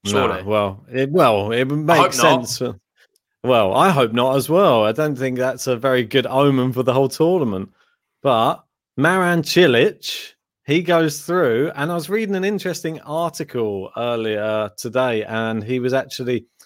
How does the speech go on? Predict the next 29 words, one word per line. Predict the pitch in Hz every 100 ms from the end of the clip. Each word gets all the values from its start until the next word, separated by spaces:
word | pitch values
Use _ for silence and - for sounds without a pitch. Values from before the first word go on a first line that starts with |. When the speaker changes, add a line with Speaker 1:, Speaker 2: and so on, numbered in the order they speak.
| _
Speaker 1:
I | 117
think | 143 143
he |
did | 131 123
an |
interview | 131 143 113 107 107 104
with | 104
some | - 107 104
magazine | 104 104 101 110 110 110 104
or | 98
something | 110 101
like | 98 101
that, | 110 92
and | 107
he | 127
was | 123
just | - 120 -
saying, | 143 139 110 104 101 _ _ _ _ _ _ _
"Do | - 151
not | 147 170 113 -
count | 143 135 127
me | 127 127
out | 127 113 104 - _
for | - 120 120 113
the | 117
rest | 120 110 123
of |
my, | 110
I'm | 120 127